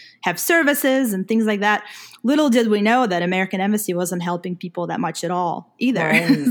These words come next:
Speaker 1: So they have evacuated a lot of people, um, from embassies all around the world, but they're really slow to bring people home, bring Americans home. So that
Speaker 2: Mm-hmm.
Speaker 1: was what a lot of people, you know,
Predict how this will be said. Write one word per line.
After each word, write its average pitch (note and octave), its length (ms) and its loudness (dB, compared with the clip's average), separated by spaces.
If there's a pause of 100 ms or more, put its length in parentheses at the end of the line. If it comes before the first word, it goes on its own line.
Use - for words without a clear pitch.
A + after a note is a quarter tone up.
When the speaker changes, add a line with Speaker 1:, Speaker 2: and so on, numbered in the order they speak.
(200)
Speaker 1:
So G#3+ 260 0 (320)
they A#3+ 80 2
have B3 160 4
evacuated G#3 840 2
a F3+ 60 -4
lot F3+ 180 0
of F#3 80 -6
people, F3+ 600 -6 (380)
um, F3+ 380 -2
from F#3+ 480 -4 (200)
embassies G#3+ 440 0
all F#3 140 0
around F3+ 240 -2
the F3 60 -2
world, F#3+ 320 0
but F3+ 120 -4
they're F#3+ 140 -2
really G3+ 240 0
slow F#3+ 460 -2
to F3 600 -6
bring G3 200 0
people F3+ 280 -6
home, E3 500 -6
bring G#3 380 0
Americans F#3+ 500 0
home. E3 380 -6
So F#3+ 220 -4
that F#3+ 180 0
Speaker 2:
Mm-hmm. - 20 0
Speaker 1:
was E3 280 -4 (280)
what F#3 260 -4
a F#3+ 80 -4
lot F#3 180 0
of F#3+ 40 -12
people, F3+ 560 -4 (220)
you G3 120 -4
know, E3+ 380 -4